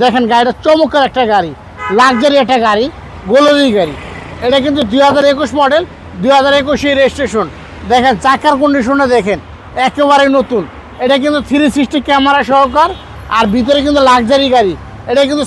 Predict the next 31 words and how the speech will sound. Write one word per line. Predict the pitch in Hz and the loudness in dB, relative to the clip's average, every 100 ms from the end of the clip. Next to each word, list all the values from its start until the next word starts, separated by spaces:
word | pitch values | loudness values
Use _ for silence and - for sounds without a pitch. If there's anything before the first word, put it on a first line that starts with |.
| - | 0
সেভেন | 269 330 294 | 2 2 2
সিটারের | 277 277 269 233 | 0 2 2 0
গাড়ি। | 226 269 359 - - - - - | -2 -4 -10 -16 -18 -18 -6 -4
আপনি | 214 294 294 | 0 2 2
এই | 262 | 2
গাড়ি | 285 285 262 | 2 4 4
আসবেন | 269 269 311 359 - - - - - | 4 2 2 0 -4 -16 -16 -10 -4
আর | 233 214 | -2 2
দেখবেন, | 285 285 247 320 359 339 - - - 160 | 2 2 2 2 2 -2 -8 -12 -10 -2
বাংলাদেশের | 233 320 330 311 285 254 | 0 4 4 2 0 2
যে | 277 277 | 2 2
কোনো | 294 | 0
জায়গার | 294 285 302 | 0 0 -2
থেকে | 311 311 381 339 - - - 277 | -2 0 0 -2 -10 -8 -2 2
এই | 285 | 4
গাড়ি | 294 285 | 4 2
চেক | - 285 | -2 -2
করে | 302 294 | 0 0
নিতে | 277 285 | 2 2
পারবেন। | 269 285 339 - - - | 2 2 0 -4 -10 -4
এটা | 262 285 | 0 0
কিন্তু | 294 - | -2 -2
সেভেন | 277 320 330 | 0 2 2
সিটারের | - 302 294 277 | 2 2 2 2
গাড়ি, | 262 240 320 - - - - | 2 2 -2 -4 -10 -14 -4
খুব | 277 - - | -4 -4 0
চমৎকার | 359 381 - 311 277 | 2 2 2 0 0
একটা | 269 240 | 0 2
গাড়ি। | 240 220 180 - - - 226 | 2 2 -2 -6 -18 -6 -2
আসেন, | 269 330 240 | 0 0 0
পিছনে | 311 302 320 | -2 0 2